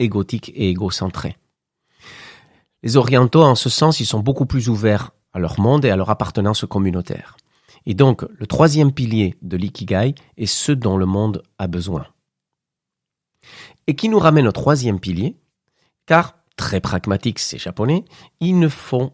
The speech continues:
jamais la séparation entre l'épanouissement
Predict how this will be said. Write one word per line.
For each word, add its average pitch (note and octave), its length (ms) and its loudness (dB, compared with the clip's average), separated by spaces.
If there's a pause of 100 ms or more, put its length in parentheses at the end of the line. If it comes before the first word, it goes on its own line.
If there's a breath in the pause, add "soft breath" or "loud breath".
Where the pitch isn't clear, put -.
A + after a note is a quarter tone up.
(100)
jamais G2+ 500 -2 (260)
la F2 100 -8
séparation F#2+ 760 -4 (240)
entre G#2+ 580 -2 (160)
l'épanouissement G#2+ 920 -2